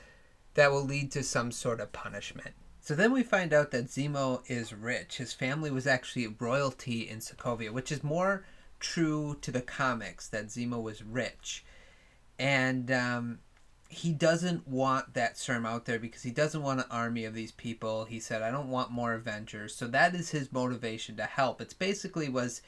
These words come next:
his life, life's work. It was his life's work after his family died.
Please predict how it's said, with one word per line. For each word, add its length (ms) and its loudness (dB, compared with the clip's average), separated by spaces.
his 280 -2
life, 540 0
life's 480 -2
work. 460 -2
It 60 -4
was 240 -2
his 220 -6
life's 440 -2
work 540 0
after 380 0
his 180 -4
family 460 -4
died. 580 -6